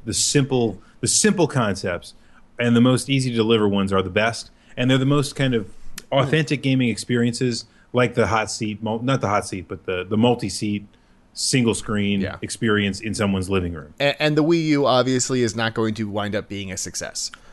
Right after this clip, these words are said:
Speaker 2: Um, for, for,
Speaker 1: No.
Speaker 2: you could ar-, that's a completely different podcast to talk about the reasons behind that. But
Speaker 1: Oh,
Speaker 2: the,
Speaker 1: yeah.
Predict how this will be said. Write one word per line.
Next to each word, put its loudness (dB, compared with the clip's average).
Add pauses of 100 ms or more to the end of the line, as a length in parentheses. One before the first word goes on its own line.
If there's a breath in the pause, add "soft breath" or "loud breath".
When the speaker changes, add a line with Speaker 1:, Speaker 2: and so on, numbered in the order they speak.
(200 loud breath)
Speaker 2:
Um, 0
for, 0
for, 0
Speaker 1:
No. -4
Speaker 2:
you 2
could 4
ar-, 6
that's 4
a 0
completely 0
different -6
podcast -2
to -10
talk -2
about -6
the -10
reasons -8
behind -10
that. -10
But -4 (280 loud breath)
Speaker 1:
Oh, 6
Speaker 2:
the, 4
Speaker 1:
yeah. 0